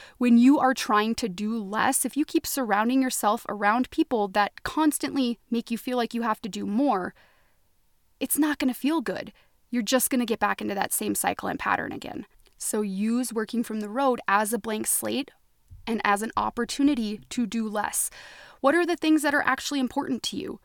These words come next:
What are the things that you actually like and enjoy doing inside your business?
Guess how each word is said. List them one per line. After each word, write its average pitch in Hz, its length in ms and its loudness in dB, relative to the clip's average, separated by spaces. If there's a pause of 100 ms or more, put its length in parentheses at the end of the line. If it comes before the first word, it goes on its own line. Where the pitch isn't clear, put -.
What 214 160 -2
are 240 80 4
the 247 120 2
things 254 240 2
that 247 100 -2
you 247 100 0
actually 233 320 2
like 247 300 2
and 208 100 -2
enjoy 208 400 0
doing 220 360 -2
inside 190 420 -4
your 190 100 -6
business? - 560 -6